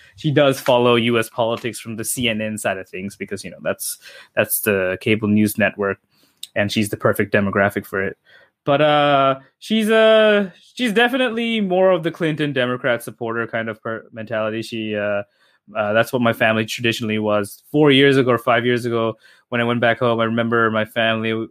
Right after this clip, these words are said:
at the dinner table, they were like, "You know that Ber-," and they just brought it up by themselves. And this is, like,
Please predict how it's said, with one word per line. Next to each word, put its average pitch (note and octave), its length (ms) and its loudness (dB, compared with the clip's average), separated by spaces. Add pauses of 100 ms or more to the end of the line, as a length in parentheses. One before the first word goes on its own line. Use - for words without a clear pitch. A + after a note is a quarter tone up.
at G#2+ 100 -10
the - 80 -8
dinner A#2+ 220 0
table, A#2 340 -2
they A2+ 100 0
were A2+ 120 2
like, A2+ 400 0 (640)
"You A#3 100 -2
know D#4+ 160 6
that B3+ 200 2
Ber-," F#3 180 4
and F#3 260 6
they G#3+ 100 6
just B3+ 200 4
brought F#3 180 4
it D#3+ 100 4
up D#3 140 4
by C3 120 4
themselves. A2+ 680 -4
And B2 120 -10
this D3+ 100 -8
is, D#3 100 -12
like, B2 260 -4